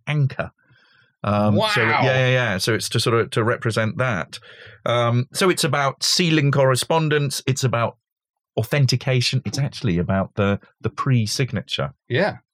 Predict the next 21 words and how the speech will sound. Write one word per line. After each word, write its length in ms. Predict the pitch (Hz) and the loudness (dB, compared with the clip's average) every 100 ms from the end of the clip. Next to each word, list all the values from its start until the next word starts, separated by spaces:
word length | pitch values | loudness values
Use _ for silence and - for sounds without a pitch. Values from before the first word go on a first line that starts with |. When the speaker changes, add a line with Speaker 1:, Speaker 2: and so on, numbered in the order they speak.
| _ _ _ | _ _ _
Speaker 2:
Brilliant. 400 | - 131 196 - - - - | -4 -2 -4 -8 -18 -12 -2
Speaker 1:
Incredible. 520 | 120 - 139 85 73 _ _ _ _ _ - | -2 0 -2 -4 -8 _ _ _ _ _ -4
So 100 | 170 | -2
Speaker 2:
Um, 180 | 190 - | -2 -4
one 220 | 180 240 208 | -2 0 2
last 240 | 240 - | 0 2
one. 200 | 160 285 | 0 0
I'm 140 | 165 202 | -2 -2
just 120 | 185 | 0
gonna 120 | 185 | 0
make, 160 | 180 - | 0 0
I 100 | 175 | 0
came 140 | 190 | 0
across 200 | 160 170 | 0 0
this, 140 | 190 131 | 0 -2
which 160 | 127 | -2
I 120 | 131 | 0
adore. 360 | 131 143 107 113 - - - - - | 0 0 0 -2 -6 -20 -20 -12 0
Um, 380 | 160 160 156 - _ _ _ _ _ | 2 4 0 -2 _ _ _ _ _
it's 380 | - 180 - - - | -4 -4 -2 -6 -2
a 440 | 175 175 175 170 | 2 4 4 2